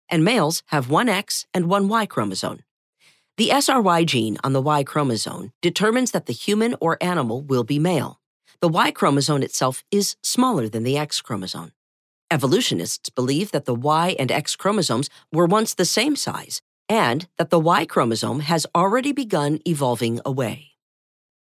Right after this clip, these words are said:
The spiny rat has supposedly lost its Y chromosome altogether.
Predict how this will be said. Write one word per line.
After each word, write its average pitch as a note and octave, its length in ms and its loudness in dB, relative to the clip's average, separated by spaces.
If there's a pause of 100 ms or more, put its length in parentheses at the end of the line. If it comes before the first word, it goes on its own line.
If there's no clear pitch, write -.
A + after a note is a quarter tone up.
(140)
The G3+ 80 2
spiny A3 380 2
rat C3+ 240 0
has D3 160 -2
supposedly G3 560 0
lost F3 420 0
its - 240 -2
Y A2+ 220 -4
chromosome C3 600 -2
altogether. C#3+ 680 -2